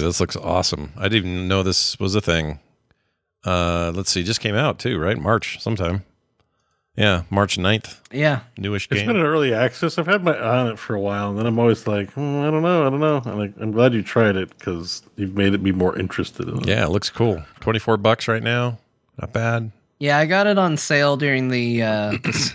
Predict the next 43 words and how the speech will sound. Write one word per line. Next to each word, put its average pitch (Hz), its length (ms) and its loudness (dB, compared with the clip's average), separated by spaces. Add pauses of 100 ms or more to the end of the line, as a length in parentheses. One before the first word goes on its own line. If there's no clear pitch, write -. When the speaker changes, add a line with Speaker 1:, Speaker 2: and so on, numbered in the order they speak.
Speaker 2:
the 104 260 -4
sale 127 380 2
that 113 120 0
just 113 280 -2
ended, 104 400 -2 (500)
um, 90 360 0
for 104 180 -4
about 98 300 0
half 95 360 -2
off. 78 360 -4 (120)
So, 85 420 -4 (100)
Speaker 1:
Oh, 107 320 0
that's 78 180 -8
great. 90 240 0
Speaker 2:
uh, 73 180 -8 (240)
I'm 110 160 -2
sorry 226 460 0
you 208 180 2
can't 196 300 2
all 185 180 2
do 165 240 2
that. 110 320 -4 (140)
<laughs> 131 60 -8 (400)
It's 214 280 2
now 196 220 2
full 190 300 0
price, 151 440 0
but, 135 380 0
uh, 131 300 2 (360)
yeah, 156 300 2
it's, 135 420 -6
it's 170 160 -8
a 156 60 -4
cool 123 240 -6
game. 113 380 -8
Very 104 100 -10
cool 101 60 2
Speaker 1:
Awesome. 92 260 -2
Speaker 2:
game. 90 260 -8
Speaker 1:
The 104 80 -2
Last 101 560 -2
Spell, 87 600 0
everybody. 80 520 -4